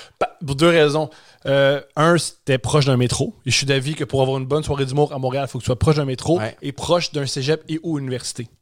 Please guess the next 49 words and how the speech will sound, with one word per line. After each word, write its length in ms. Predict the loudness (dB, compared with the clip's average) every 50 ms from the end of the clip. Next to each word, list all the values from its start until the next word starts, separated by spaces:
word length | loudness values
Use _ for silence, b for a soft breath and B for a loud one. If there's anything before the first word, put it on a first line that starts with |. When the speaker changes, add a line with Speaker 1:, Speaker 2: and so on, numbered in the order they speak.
| _ _ _ _
Speaker 1:
pour 100 | -14 -6
Speaker 2:
Ok. 60 | -4
Speaker 1:
pogner 140 | -4 -2 0
les 140 | -2 -2 -4
étudiants. 340 | -6 -8 -12 -14 -14 -16 -16 _ _ _ _ _
Et 100 | -8 -8
c'était 160 | -6 -4 -6 -6
proche 260 | -2 -2 -2 -2 -2
du 60 | -2
cégep 260 | -2 -2 0 0 -2
Rosemont. 440 | -4 -6 -6 -6 -4 -4 -6 -6 -6 _ -6
Speaker 2:
Wow. 200 | -4 -4 -4 -4 -6
Speaker 1:
Et 140 | -10 -10 -8
c'était 160 | -8 -8 -8
proche, 380 | -4 -2 -2 -2 -2 -2 -8 -8
euh, 320 | -8 -8 -6 -6 -8 -10 -12 -14 -16 -20 -20 _ _ _ _
d'un 260 | _ _ -4 -2 0
milieu 260 | 0 0 0 0 0
étudiant. 540 | 0 0 -4 -8 -4 -2 0 0 -2 -2 -6 -10 -14 -18 -16 -16 -18 -18 _ _ _ -16
C'est 160 | -10 -6 -6
un 60 | -4
truc 160 | -4 -4 -6
pour 100 | -6 -6 -4
avoir 160 | -4 -4 -4
du 80 | -2 -2
monde. 120 | -2 0 0
Ben, 60 | -2
c'est 140 | -2 -2 0
des 120 | 0 0
étudiants 380 | 0 0 -2 -2 -2 -2 -2 -2
souvent 260 | -6 -6 -6 -6 -6
qui 120 | -6 -8 -8
vont 160 | -8 -8 -8
à 80 | -6
des 80 | -6 -6
soirées 260 | -4 -4 -4 -4 -4
d'humour. 360 | -4 -2 -4 -4 -6 -8 -14 _ _ _ _ _ _ _ _ 0
Et 80 | 2
aussi, 340 | 2 4 2 2 0 -4 -4
ma 120 | -4 -6 -6
série 320 | -6 -8 -8 -8 -8 -12 B B B B B B
favorite 420 | -4 -2 0 0 2 0 0 -2
de 60 | -2 -4
tous 120 | -4 -4
les 140 | -4 -4 -4
temps, 180 | -4 -4 -6
c'est 140 | -4 -4 -2
Les 180 | -2 -2 0 0
Invincibles. 680 | 0 0 0 -2 -2 -4 -4 -6 -6 -6 -6 -6 -10